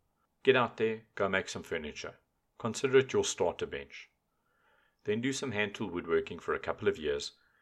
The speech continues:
and come back and buy the workbench design book when you're designing your lifetime bench. Your final bench. <laughs>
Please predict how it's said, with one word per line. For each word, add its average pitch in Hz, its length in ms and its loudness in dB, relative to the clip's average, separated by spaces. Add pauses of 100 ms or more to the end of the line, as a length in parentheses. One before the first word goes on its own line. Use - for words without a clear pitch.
(240)
and - 140 -8
come 120 160 0
back 117 180 -2
and 95 80 -4
buy 90 200 2
the 87 100 0
workbench 82 480 2
design 80 380 0
book - 280 -12 (340)
when 85 160 -4
you're 80 80 0
designing 80 520 0
your 80 120 4
lifetime 73 520 -2
bench. - 400 -10 (680)
Your 107 120 8
final 80 340 0
bench. - 420 -10 (360)
<laughs> - 80 -6